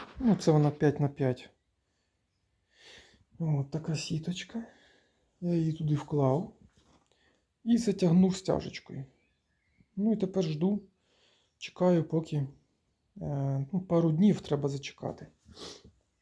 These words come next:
Пару днів треба зачекати,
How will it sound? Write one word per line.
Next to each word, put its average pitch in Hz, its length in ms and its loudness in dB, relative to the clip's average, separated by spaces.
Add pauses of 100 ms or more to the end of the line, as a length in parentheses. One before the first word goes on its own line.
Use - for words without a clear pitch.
(2000)
Пару 170 240 2
днів 185 260 4
треба 170 220 -4
зачекати, 156 640 -8